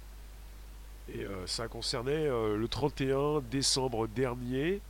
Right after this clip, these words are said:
<coughs> Présent.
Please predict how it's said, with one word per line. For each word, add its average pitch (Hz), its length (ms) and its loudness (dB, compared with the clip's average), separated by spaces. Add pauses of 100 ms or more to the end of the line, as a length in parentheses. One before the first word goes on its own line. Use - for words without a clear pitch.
(1400)
<coughs> - 60 4 (1400)
Présent. 135 400 0